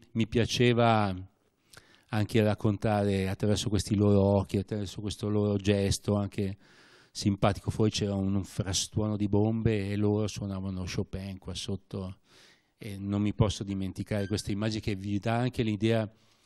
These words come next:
comunque della continuità della vita, no?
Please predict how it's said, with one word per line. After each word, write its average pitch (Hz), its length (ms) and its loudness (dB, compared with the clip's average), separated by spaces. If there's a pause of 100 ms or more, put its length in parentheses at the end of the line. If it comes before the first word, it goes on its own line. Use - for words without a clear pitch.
(240)
comunque 123 440 2
della 104 200 2
continuità 104 600 -2
della 107 200 0
vita, 95 420 -8
no? 101 260 -18